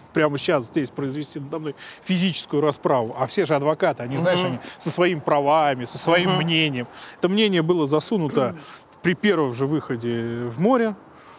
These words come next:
Speaker 1: Вот, а Миша умудрился загнать за Можай всех моих этих сотрудников, и меня в том числе. Он сказал, говорит: «Это он шеф вам там на берегу, а здесь я вам отец и бог». Вот.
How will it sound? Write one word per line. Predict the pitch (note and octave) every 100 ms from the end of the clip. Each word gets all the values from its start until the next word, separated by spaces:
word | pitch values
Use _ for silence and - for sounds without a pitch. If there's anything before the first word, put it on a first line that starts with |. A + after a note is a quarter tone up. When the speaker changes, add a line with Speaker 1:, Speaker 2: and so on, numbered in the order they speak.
| - -
Speaker 1:
Вот, | D3+ C#3 D3 C#3+ B2+ -
а | C3+ C3 B2+
Миша | C#3 F#3+ -
умудрился | E3 D#3 E3 F#3 D3+ C3+
загнать | D#3 E3 E3 C3
за | C3+
Можай | C#3 D3 D3+ B2
всех | - D3 -
моих | C#3 C3 A#2+
этих | B2+ B2
сотрудников, | - C#3 F#3 A3+ F#3+ F#3+ D3
и | C3+
меня | C3+ D3
в | C#3+
том | - B2+
числе. | - - E3 G3 - - -
Он | C#3+
сказал, | - D3+ D3
говорит: | C#3 C3
«Это | C3 D#3
он | D#3
шеф | C#3+ E3+ D3
вам | C#3+ B2+
там | B2 B2+
на | B2+
берегу, | B2 C3 C#3+ G#3+ D#3+
а |
здесь | A#2+ C3 B2+
я | D#3 F#3
вам | E3 C3+ - -
отец | E3 D#3 E3 C#3
и | C#3
бог». | C3+ C#3+ - - - - - - - - _ _ -
Вот. | B2+ C3 B2+ B2+ A#2+ A#2 -